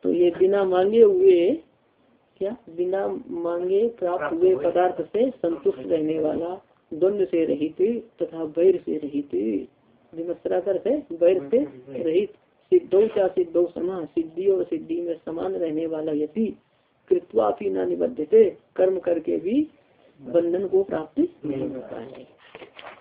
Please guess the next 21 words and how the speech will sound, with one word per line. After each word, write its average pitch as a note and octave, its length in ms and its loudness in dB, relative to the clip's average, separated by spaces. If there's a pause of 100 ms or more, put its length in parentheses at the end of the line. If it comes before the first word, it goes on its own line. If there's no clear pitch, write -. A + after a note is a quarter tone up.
(180)
कर्म G3 220 0
करके F#3 360 -2
भी F#3 160 -6
बंधन F3 340 -4
को E3+ 140 -2
प्राप्त D#3+ 360 -6
नहीं F3 540 -4
होता D3 300 -8 (160)
है। D#3 280 -2 (680)
देखेंगे F3 400 -2
इसका F#3+ 280 -2
अर्थ, F#3+ 220 -2 (680)
बिना G3 540 2
मांगे F#3+ 480 8
प्राप्त F#3+ 420 2
हुए F#3 220 2
पदार्थ F3+ 440 0
से F3+ 200 0
संतुष्ट D#3+ 500 -6
रहने E3+ 260 -2
वाला, F3+ 240 0